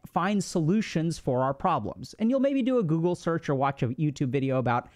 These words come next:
how to eat healthy or how to actually go to bed on time. Hey, y'all, I wanna take a moment to thank the sponsor of today's video, Babbel.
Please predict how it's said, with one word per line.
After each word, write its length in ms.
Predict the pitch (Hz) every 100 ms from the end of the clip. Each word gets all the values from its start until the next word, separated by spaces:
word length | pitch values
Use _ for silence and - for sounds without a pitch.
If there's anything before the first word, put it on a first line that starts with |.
| _
how 200 | - 127
to 140 | 127 -
eat 220 | 226 -
healthy 420 | 110 101 107 90 - -
or 120 | 165
how 200 | 147 190
to 120 | 202 160
actually 400 | 180 - 180 151
go 200 | 160 156
to 60 |
bed 260 | 123 120 117
on 200 | 113 98
time. 380 | - 123 101 185 - -
Hey, 160 | 147 120
y'all, 240 | 92 104 _
I 80 | 190
wanna 180 | 226 269
take 220 | - 202
a 40 | 165
moment 280 | 147 147
to 100 | 135
thank 320 | 117 127 135 131
the 80 |
sponsor 400 | 117 117 120 -
of 80 | 104
today's 320 | - 107 110
video, 380 | - 117 147 156 143
Babbel. 400 | 98 85 - -